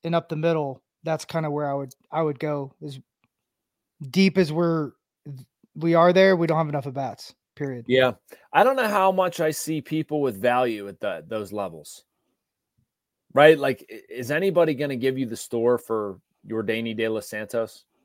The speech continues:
Speaker 2: I mean, I'm curious to see what De Los Santos becomes. Um, you know, was a high profile international sign. I don't know. Shailen Polanco, is somebody gonna give you the store for him? Garrett Forrester?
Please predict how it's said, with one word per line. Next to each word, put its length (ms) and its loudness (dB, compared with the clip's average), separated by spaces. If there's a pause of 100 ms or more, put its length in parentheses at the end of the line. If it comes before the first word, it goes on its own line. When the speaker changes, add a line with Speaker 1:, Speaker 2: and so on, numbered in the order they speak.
(1040)
Speaker 2:
I 60 -4
mean, 120 -2
I'm 120 -2
curious 300 2
to 100 -12
see 220 -4
what 320 -2
De 120 0
Los 160 -4
Santos 360 -6
becomes. 640 -4 (180)
Um, 380 -4 (100)
you 80 -8
know, 120 -6
was 100 -8
a 60 -10
high 180 -4
profile 500 -2
international 520 -8
sign. 320 -8
I 80 -6
don't 140 -4
know. 220 -6 (540)
Shailen 420 0
Polanco, 640 -6 (320)
is 140 -12
somebody 300 0
gonna 180 -2
give 200 -2
you 60 -2
the 100 -6
store 280 2
for 160 -10
him? 340 -8 (200)
Garrett 280 0
Forrester? 640 -2